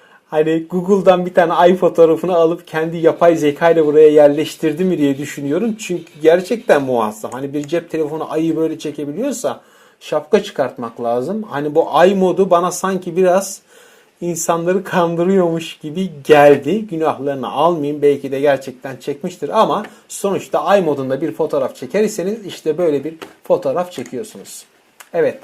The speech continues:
Amacımız bizim burada OnePlus dokuz Pro'nun noise olayının giderildiğini gösterebilmekte. Her fotoğrafta gördük ki noise giderilmiş. OnePlus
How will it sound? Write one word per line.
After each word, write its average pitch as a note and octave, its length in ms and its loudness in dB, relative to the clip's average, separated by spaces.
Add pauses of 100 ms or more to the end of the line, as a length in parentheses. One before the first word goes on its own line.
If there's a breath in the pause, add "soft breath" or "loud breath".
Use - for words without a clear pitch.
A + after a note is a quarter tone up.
(600 soft breath)
Amacımız A#3 560 2
bizim G#3+ 260 2
burada G#3+ 240 6
OnePlus F3+ 460 2
dokuz F3 380 -6
Pro'nun F#3 380 2
noise G3+ 340 2
olayının E3+ 580 -2
giderildiğini D#3 600 -2
gösterebilmekte. E3+ 800 0
Her F3 300 2
fotoğrafta D3+ 600 0
gördük D#3+ 480 -2
ki G3+ 200 -4
noise F#3+ 360 2
giderilmiş. C3 680 -2 (320 soft breath)
OnePlus F#3 600 2